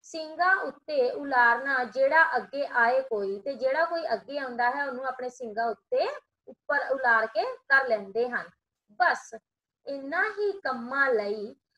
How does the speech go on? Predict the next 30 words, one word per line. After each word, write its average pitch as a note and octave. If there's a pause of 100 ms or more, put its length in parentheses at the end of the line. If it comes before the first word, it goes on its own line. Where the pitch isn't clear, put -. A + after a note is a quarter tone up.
(140)
ਬਸ C#4+ (120)
ਇੰਨਾ E4
ਹੀ G4+
ਕੰਮਾਂ B3
ਲਈ। F#3
ਕਿੰਨਾ B3
ਕੰਮਾਂ C4
ਲਈ? C4+ (220)
ਦੁੱਧ C4+
ਦੇਣਾ, B3
ਘਾਹ C#4
ਖਾਣਾ, B3 (580)
ਮਾਲਕ C#4
ਦੇ D#4+
ਹੱਥ B3+
ਦੀਆਂ B3
ਥਾਪੜੀਆਂ, A#3 (260)
ਮਾਲਕ B3+
ਦੇ B3+
ਹੱਥ B3+
ਦੇ A#3
ਪਿਆਰ B3+
ਨਾਲ G#3
ਸ਼ਾਬਾਸ਼ੀ A3+
ਬੋਲਦੇ A#3+
ਹਨ A#3+
ਜਦੋਂ A#3
ਇਹਨਾਂ A#3
ਦੀ A#3+ (340)
ਉੱਪਰ, B3